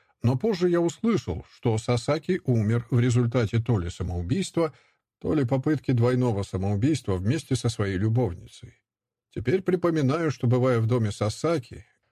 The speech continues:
иногда проходил по коридору мимо комнаты, в которой была открыта раздвижная дверь.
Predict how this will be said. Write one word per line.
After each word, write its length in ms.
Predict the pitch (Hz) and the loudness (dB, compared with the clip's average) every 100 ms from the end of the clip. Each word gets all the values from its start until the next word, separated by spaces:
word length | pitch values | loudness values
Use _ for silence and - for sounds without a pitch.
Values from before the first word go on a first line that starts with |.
| _ - | _ -8
иногда 420 | 90 92 117 185 | -2 2 4 2
проходил 520 | 202 180 160 147 170 | 2 0 0 2 0
по 120 | 139 | 0
коридору 520 | 131 127 131 143 190 113 | 0 2 2 2 2 2
мимо 320 | 107 110 110 | 2 0 0
комнаты, 540 | 175 185 117 80 - - | 0 0 0 -6 -14 -10
в 40 | |
которой 440 | - 110 151 208 | -2 0 2 2
была 300 | 190 139 127 | 2 2 2
открыта 440 | 139 - 104 127 131 | 0 -2 -2 0 0
раздвижная 640 | 131 117 127 123 104 98 | 0 0 0 0 -2 -2
дверь. 380 | 107 101 64 - | -2 -4 -8 -12